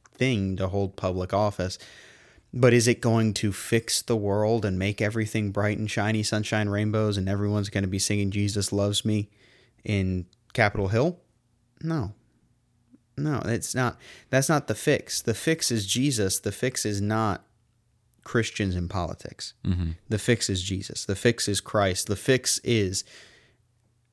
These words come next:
Speaker 1: America's only hope being Christ. That, and I, I,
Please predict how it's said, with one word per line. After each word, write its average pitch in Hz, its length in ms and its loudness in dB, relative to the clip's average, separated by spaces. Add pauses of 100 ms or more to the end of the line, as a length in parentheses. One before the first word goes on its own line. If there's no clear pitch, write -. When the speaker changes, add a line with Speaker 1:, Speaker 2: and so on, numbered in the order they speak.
(1000)
Speaker 1:
America's 117 720 2
only 113 420 2
hope 101 480 0 (540)
being 95 460 2 (380)
Christ. - 460 -6 (880)
That, 120 220 4 (240)
and 120 120 4
I, 120 180 6
I, 117 280 4